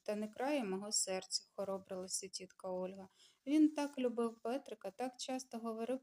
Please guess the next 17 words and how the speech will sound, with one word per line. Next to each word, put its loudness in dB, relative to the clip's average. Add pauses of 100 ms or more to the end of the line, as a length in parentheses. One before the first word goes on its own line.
про -4
нього, -6
що -10
нам 2
здається, -2
ніби -2
Петрик -4
то -4
наш -4
син. -4 (420)
Та 6
що 6
це 2
ми 4
сумуємо? 4
Не 6
годиться 2